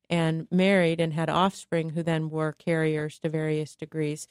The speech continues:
and reproduced, this gene was carried through many, many generations of families in this village. And this is a village that the average number of offspring any woman will have is nine to sixteen. So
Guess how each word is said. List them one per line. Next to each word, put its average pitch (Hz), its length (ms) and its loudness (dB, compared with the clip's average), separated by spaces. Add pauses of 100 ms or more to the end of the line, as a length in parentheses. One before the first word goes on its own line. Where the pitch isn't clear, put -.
(300)
and 170 140 4
reproduced, 160 600 0
this - 360 -2
gene 175 420 4 (300)
was 170 180 -2
carried 175 420 0
through - 160 -8
many, 165 220 -2
many 165 220 -2
generations 156 720 -2
of 156 100 -8
families 160 500 -4 (320)
in 160 140 0
this 151 220 -6
village. 151 480 -2
And 160 180 -4 (280)
this 175 180 0
is 175 100 -4
a 170 60 -2
village 170 420 2
that 160 240 4 (220)
the 180 140 0
average 156 340 0
number 165 280 2
of 160 300 0
offspring 165 540 2
any 170 240 0
woman 156 300 0
will 143 120 -10
have 165 360 0
is 156 140 -12 (160)
nine 160 340 -2
to - 80 -18
sixteen. 160 680 -6
So 151 300 -2